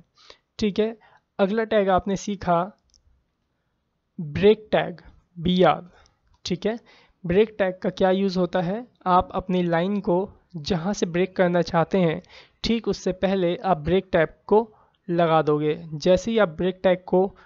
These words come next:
उस ठीक लाइन से पहले लगाओगे तो वो लाइन नेक्स्ट लाइन में आना शुरू हो जाएगी। ओके, then उसके बाद आपने सीखा बोल्ट, इटैलिक, अंडरलाइन टैग को। तो बोल्ट से बोल्ट होता है, इटैलिक से, आई से इटैलिक, यू से अंडरलाइन, ठीक है।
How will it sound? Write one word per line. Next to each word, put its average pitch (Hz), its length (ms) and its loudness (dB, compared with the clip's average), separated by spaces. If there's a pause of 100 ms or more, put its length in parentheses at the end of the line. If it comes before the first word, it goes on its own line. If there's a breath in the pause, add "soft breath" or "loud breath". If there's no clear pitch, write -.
(160 soft breath)
उस 190 200 -4 (260)
ठीक 214 240 -4
लाइन 180 220 0
से 196 140 -2
पहले 175 260 -2
लगाओगे 170 540 2
तो 180 140 -2
वो 175 200 4
लाइन 180 320 -2 (340 soft breath)
नेक्स्ट 208 340 -2
लाइन 165 260 0
में 190 240 -4 (240)
आना 175 260 2
शुरू 175 300 4
हो 160 140 4
जाएगी। 143 480 0 (420 soft breath)
ओके, 202 260 0 (500 soft breath)
then 214 200 2
उसके 214 220 -2
बाद 185 220 2
आपने 175 280 -2
सीखा 185 520 -6
बोल्ट, 196 380 4
इटैलिक, 185 440 0
अंडरलाइन 170 540 0
टैग 151 200 2 (100)
को। 151 220 -2 (380 soft breath)
तो 175 100 -4
बोल्ट 185 340 4
से 185 200 2
बोल्ट 175 300 0
होता 190 240 0
है, 202 200 0
इटैलिक 165 360 -2
से, - 120 -8
आई 170 200 0
से 165 160 -2
इटैलिक, 175 460 0
यू 170 220 0
से 233 180 -2
अंडरलाइन, 165 720 0 (380)
ठीक - 180 -12
है। 196 80 -2